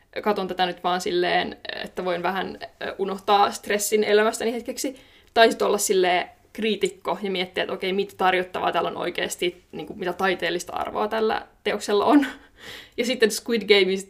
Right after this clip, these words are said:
Squid Gamea pidettiin jotenkin tosi nerokkaana, jotenkin semmosena,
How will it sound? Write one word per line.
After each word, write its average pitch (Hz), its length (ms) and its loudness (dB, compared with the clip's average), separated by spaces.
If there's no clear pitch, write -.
Squid 214 380 -2
Gamea 190 200 -2
pidettiin 190 380 0
jotenkin 180 220 -6
tosi 214 200 0
nerokkaana, 202 800 2
jotenkin 180 340 -4
semmosena, 180 760 -2